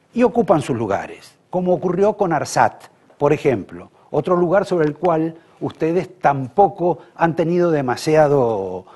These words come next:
conocimiento. En este caso, el que queda afectado y que está protestando, y el que denuncia que es un copamiento de tipo económico, es la gente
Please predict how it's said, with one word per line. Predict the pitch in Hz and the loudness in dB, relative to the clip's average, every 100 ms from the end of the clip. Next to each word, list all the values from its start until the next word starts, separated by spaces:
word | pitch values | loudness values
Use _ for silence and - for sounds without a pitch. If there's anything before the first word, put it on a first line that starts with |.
| - | -6
conocimiento. | 180 160 143 139 120 101 76 - - _ _ _ _ _ _ _ _ _ - | -2 -2 -2 -4 -2 -4 -8 -16 -20 _ _ _ _ _ _ _ _ _ -2
En | 196 | 2
este | 247 - 185 | 2 2 2
caso, | 247 233 - 175 131 | 4 2 2 -2 0
el | 160 160 | -2 -2
que | 170 156 | -2 -2
queda | 220 214 | 0 0
afectado | 170 185 139 - - 120 104 85 - _ _ | 0 -4 -2 2 4 4 0 -4 -14 _ _
y | 190 156 | -8 -2
que | 143 | -2
está | - 202 | 0 -2
protestando, | - 147 - - 185 143 92 107 143 _ _ _ _ _ _ _ _ _ _ _ | -2 -4 -6 0 0 0 -4 -6 -8 _ _ _ _ _ _ _ _ _ _ _
y | 113 131 | 0 0
el | 127 | 2
que | 131 | 2
denuncia | 135 180 202 - 131 | 2 0 -2 0 0
que | 156 | 0
es | 143 - - | -4 -8 -8
un | 180 170 | -6 -2
copamiento | 160 131 147 202 175 120 127 104 - - _ 135 | 0 0 0 0 0 0 0 -2 -4 -20 _ -4
de | 127 | -2
tipo | 190 151 143 | -2 0 0
económico, | 139 156 127 107 107 147 170 - _ _ _ _ _ _ _ - | 2 0 0 -2 -4 -6 -10 -12 _ _ _ _ _ _ _ -4
es | 160 147 | 0 2
la | 143 | 0
gente | - 147 151 - 175 | 0 -2 -2 -2 -4